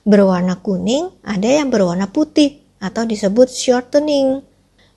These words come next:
Biasanya margarin yang kuning itu biasanya rasanya asin.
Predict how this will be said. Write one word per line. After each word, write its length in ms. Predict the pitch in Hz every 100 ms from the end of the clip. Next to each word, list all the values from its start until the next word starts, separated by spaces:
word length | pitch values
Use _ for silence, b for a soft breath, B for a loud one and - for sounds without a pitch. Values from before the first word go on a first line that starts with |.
| 214
Biasanya 720 | 226 226 277 269 185 185 220
margarin 800 | 226 185 196 190 180 180 190 190
yang 320 | 180 175 180
kuning 800 | 240 247 220 190 185 240 285 320 -
itu 400 | 208 - 262 240
biasanya 640 | 208 196 202 196 208 233
rasanya 720 | 226 202 - 196 208 190 214
asin. 640 | 226 262 233 214 190 180